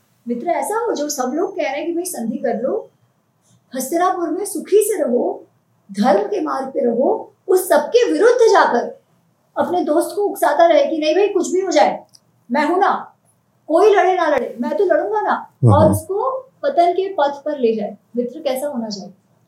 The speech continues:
Speaker 1: और इतना कह के भी गंधर्व का युद्ध के समय भाग गया।
Speaker 2: करेक्ट।
Speaker 1: युद्ध शुरू होने वाला था,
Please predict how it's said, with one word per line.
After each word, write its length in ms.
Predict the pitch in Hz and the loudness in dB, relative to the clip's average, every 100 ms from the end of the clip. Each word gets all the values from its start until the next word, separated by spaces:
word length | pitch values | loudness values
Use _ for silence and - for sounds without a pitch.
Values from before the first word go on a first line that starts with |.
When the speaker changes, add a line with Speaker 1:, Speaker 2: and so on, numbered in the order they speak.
| _ _ _ 302 | _ _ _ 2
Speaker 1:
और 160 | 370 | 4
इतना 300 | 370 359 403 | 4 0 -2
कह 280 | 415 359 294 | 0 2 2
के 180 | 392 453 | 2 2
भी 400 | 349 381 - - - | 2 0 -2 -10 -8
गंधर्व 400 | 247 262 302 311 | -6 -2 -2 0
का 100 | 330 | 0
युद्ध 280 | 320 254 269 | -2 -2 -6
के 100 | 294 | -8
समय 380 | 285 269 277 - _ _ _ 196 | -8 -10 -12 -20 _ _ _ -4
भाग 200 | 220 208 | -2 -2
गया। 140 | 226 | -2
Speaker 2:
करेक्ट। 640 | 220 - - 95 151 - _ _ - - _ _ _ _ _ - | -4 -4 0 0 -2 -6 _ _ -8 -8 _ _ _ _ _ -10
Speaker 1:
युद्ध 240 | 311 349 | -8 -6
शुरू 280 | 392 339 339 | -6 -4 -4
होने 220 | 381 370 | -6 -4
वाला 240 | 311 233 220 | 0 0 0
था, 420 | 214 285 403 | -2 -4 -4